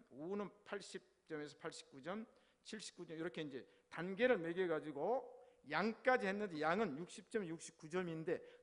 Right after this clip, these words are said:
가는 영 점에서 오십구 점이에요. 그러니까 가능성이 많아요. 영 점에서 오십구 점이 가예요. 아, 그럼 목사님 그렇게 좋은 것이 왜 문제가 됩니까?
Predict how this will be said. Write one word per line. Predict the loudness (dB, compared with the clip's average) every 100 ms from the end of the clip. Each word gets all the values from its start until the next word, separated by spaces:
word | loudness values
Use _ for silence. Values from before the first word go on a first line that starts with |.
| -10
가는 | 6 10 12 12 8 0 -6 -16 -20 _ _ _ _ -6
영 | 0 0 0 -4
점에서 | -4 -4 -4 -2
오십구 | -2 -4 -10 -10
점이에요. | -8 -6 -8 -14 _ _ _ _ _ _ _ _ _ _ _ _ _ _ _ _ _ _ _ _ _ _ _ -6
그러니까 | -4 4
가능성이 | 8 8 8 2 4
많아요. | 6 6 4 4 4
영 | 4 4
점에서 | -2 0 0
오십구 | 0 -2 -6 -6
점이 | -6
가예요. | -6 4 6 8 4 -4 -18 -20 _ _ _ _ _
아, | 0
그럼 | 0 0
목사님 | 0 0 0
그렇게 | -2 -6
좋은 | -2 2 2 2
것이 | -4 -6
왜 | 0 6 6 6 0 -12 -16 -16
문제가 | -8 -4 0 2 2
됩니까? | -2 -6 -6 -2 -2 -2